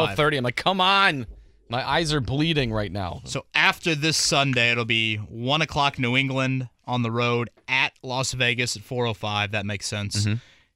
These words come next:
Speaker 2: And then, uh, home to the Eagles, one o'clock, Monday Night Football. Boy, you have, um, you've got three primetime games coming up.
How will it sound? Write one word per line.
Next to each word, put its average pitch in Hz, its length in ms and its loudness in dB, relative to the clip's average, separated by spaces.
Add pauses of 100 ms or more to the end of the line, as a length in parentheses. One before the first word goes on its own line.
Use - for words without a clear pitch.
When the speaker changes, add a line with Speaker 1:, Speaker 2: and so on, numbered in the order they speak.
(120)
Speaker 2:
And 101 200 -6
then, 104 220 -2
uh, 98 140 -4
home 123 320 -2
to 113 60 -2
the 104 160 -6
Eagles, 143 440 -4
one 139 200 -2
o'clock, 131 520 -4
Monday 131 400 0
Night 131 220 0
Football. 131 560 -6 (260)
Boy, 127 120 -4
you 120 200 -2
have, 131 160 -2
um, 104 380 0 (1600)
you've 185 140 -6
got - 160 -4
three 156 200 0
primetime 147 520 0
games 131 320 2
coming 104 220 -4
up. 95 140 -10